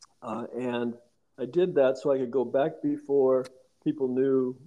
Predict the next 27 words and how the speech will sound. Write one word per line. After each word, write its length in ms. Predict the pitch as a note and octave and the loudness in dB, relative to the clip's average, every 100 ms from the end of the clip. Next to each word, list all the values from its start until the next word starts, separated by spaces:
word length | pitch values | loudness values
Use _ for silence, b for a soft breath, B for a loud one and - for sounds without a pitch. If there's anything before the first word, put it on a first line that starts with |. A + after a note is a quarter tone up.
| - | -14
the 60 | A#2 | -12
Bigfoot 500 | A#2 C3+ C3+ C3 A#2 | 0 0 2 -2 -2
was 200 | B2 A#2+ | -2 0
a 100 | A#2 | 0
household 580 | B2 A#2+ D#3 C#3 A#2+ A2+ | 2 0 0 -4 -4 0
word, 380 | A#2 A2+ A2 | 0 0 -2
that 100 | A2+ | -4
it 60 | A2 | -6
was 240 | A2 - _ _ | -6 -10 _ _
pretty 400 | - A#2+ A2+ A#2 - _ _ | -6 -4 -4 -8 -14 _ _
rare, 500 | A#2 A#2+ A#2 G2+ G2 - _ _ _ _ _ _ | -4 0 0 -2 -8 -14 _ _ _ _ _ _
and 500 | B2 B2+ B2 B2 A#2+ - - | -4 -2 0 -2 -6 -12 -2
that, 540 | C3 B2 B2 - - _ _ _ _ _ _ | 2 4 2 -2 -16 _ _ _ _ _ _
uh, 360 | B2 A#2+ A2+ A2 G#2+ - _ | -6 -2 0 0 -6 -18 _
people 380 | D#3+ E3 D3 | 0 4 4
would 180 | B2+ B2+ | 4 2
really 340 | A#2+ C3+ D#3 C3+ | 2 2 4 4
honestly 520 | B2+ C#3+ C3+ C3+ B2 | 2 2 0 -2 -4
be 360 | A#2+ A#2+ A#2+ | -4 -6 -4
interacting 540 | B2 B2+ A#2+ B2 B2 B2 | -2 -2 0 -2 -4 -6
with 180 | A2+ A2 | -6 -8
this 200 | A#2+ A#2 | -10 -8
thing 240 | A#2 A#2 | -10 -10
for 120 | A2 | -10
the 100 | A2+ | -10
first 340 | A2 A2+ A2 - | -10 -8 -10 -10
time 400 | B2 A2 A2 | -10 -10 -12